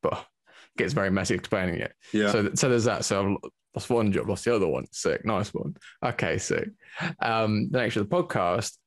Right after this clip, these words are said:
Speaker 1: I don't wanna push it too hard 'cause it takes away the authenticity of it.
Speaker 2: Yeah.
Speaker 1: So I'm like, "Okay, sick."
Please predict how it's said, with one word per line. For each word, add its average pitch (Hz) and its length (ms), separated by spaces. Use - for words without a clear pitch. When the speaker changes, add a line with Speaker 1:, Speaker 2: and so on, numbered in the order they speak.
Speaker 1:
I 113 80
don't 120 100
wanna 113 140
push 117 240
it - 80
too 98 180
hard 101 360
'cause - 80
it 95 120
takes - 240
away 101 120
the 101 100
authenticity 98 560
of - 140
it. - 120
Speaker 2:
Yeah. 98 180
Speaker 1:
So 90 240
I'm 95 80
like, 87 200
"Okay, - 140
sick." - 340